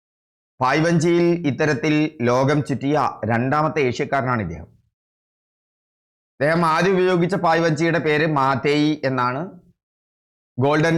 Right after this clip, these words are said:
ഗ്ലോബ് റേസ് പായ്വഞ്ചിയോട്ട മത്സരത്തിൽ രണ്ടാം സ്ഥാനത്തെത്തി ആദ്യം. ഫിനിഷിംഗ് പോയിന്റ് ആയ ഫ്രഞ്ച് തീരത്ത് അഭിലാഷ് പായ്വഞ്ചിയുമായി എത്തിച്ചേർന്നു.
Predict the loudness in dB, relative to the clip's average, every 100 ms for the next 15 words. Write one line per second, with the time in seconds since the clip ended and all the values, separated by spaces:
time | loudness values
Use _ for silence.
0 | 0 2 2 2 2 0 -4 -14 _ -2
1 | 0 2 0 2 0 0 -2 -2 -2 -2
2 | -2 -2 0 0 -2 -2 -2 -4 -6 -4
3 | -2 -2 -2 -6 -8 _ _ _ _ -6
4 | -4 -2 -2 0 0 0 0 0 0 -2
5 | -4 -2 -2 -2 -2 -2 -4 -6 -18 _
6 | -6 -2 0 0 -4 -2 -2 0 0 -2
7 | -2 -2 -2 -4 -8 -8 -12 -14